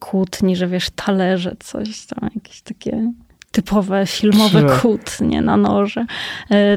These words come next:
Speaker 1: to nigdy między nami nie miało miejsca, więc, em,
Speaker 2: Mhm.
Speaker 1: nie sądzę, żeby tam coś mogło paść, paść takiego mocnego.
Speaker 2: Okej. A co dałaś mu najlepszego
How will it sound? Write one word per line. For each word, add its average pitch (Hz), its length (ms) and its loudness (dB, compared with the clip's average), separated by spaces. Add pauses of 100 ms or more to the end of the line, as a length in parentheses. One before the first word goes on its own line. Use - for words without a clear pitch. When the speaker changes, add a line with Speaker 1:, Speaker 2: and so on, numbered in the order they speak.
(120)
Speaker 1:
to 226 100 0
nigdy 214 340 4
między 214 280 4
nami 208 220 4
nie 214 120 6
miało 196 240 4
miejsca, 185 500 -4
więc, 180 500 -6
em, 202 380 -2 (720)
Speaker 2:
Mhm. 110 320 4 (1400)
Speaker 1:
nie 202 160 0
sądzę, 196 360 -2
żeby 185 180 -6
tam 190 140 -4
coś - 200 -6
mogło 185 260 0
paść, - 280 -6 (220)
paść - 320 -4
takiego 180 320 -2
mocnego. 185 560 -4 (480)
Speaker 2:
Okej. 107 380 2
A 120 60 2
co 190 140 4
dałaś 104 320 4
mu 95 100 4
najlepszego 92 680 2